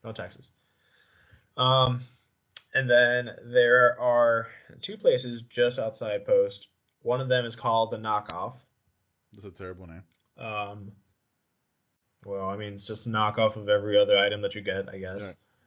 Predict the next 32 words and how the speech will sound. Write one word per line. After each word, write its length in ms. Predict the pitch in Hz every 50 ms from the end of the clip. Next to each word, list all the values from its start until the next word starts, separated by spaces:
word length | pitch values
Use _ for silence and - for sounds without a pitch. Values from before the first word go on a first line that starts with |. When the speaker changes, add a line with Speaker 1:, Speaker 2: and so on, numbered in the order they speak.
| _ _ _
Speaker 1:
Um, 440 | - 110 110 110 107 104 104 104 107 - -
and 260 | - 113 110 110 107
it 260 | 101 107 110 104 92
is 300 | 107 107 104 - - - - _ _ -
insanely 720 | 123 113 110 104 - - - 120 117 113 110 110 113 110 107 -
freaking 300 | - 113 110 110 104 98 -
cheap, 340 | - 104 101 101 101 - - -
like, 300 | 107 107 104 101 98 - - - _ -
Speaker 2:
'Cause 140 | - 131
it's 160 | 120 123 123 127
not 240 | 135 123 104 -
real 140 | 120 120 113
Speaker 1:
cheap 260 | - - - 123 123
as 80 | 123 120 - -
fuck. 320 | 117 104 95 - - - - _ _ _ _ _ _ -
Speaker 2:
right? 180 | 107 120 127 101 85 80 82
It's 160 | 98 98 -
a 40 | 107
knockoff. 480 | 104 123 127 131 131 - 80 80 80
It's 100 | 85 82
not 180 | 90 101 101 98
real 140 | 98 101 98
stuff. 260 | - - 123 107 90 - _ _ _ _ _ _ _ _ _ _ _ _ _ _ _ _ _ _ _ _ _ _ _ _ _ _ _ _ _ _ _ _ _ _ _ _ _ _ _ _ _ _ _ _ _ _ _
Speaker 1:
Well, 520 | - 131 131 135 131 123 120 110 - - - _ _ _ _ _ -
even 260 | 135 135 143 147 131
still, 500 | 131 - 170 180 175 - - 117 - 104 -
even 200 | 143 156 175 175
if 100 | 170 165 165
it 80 | 170
isn't 200 | 147 143 131 127 107
real, 420 | 143 170 160 131 120 110 107 - _ _ _ _ -
it 80 | -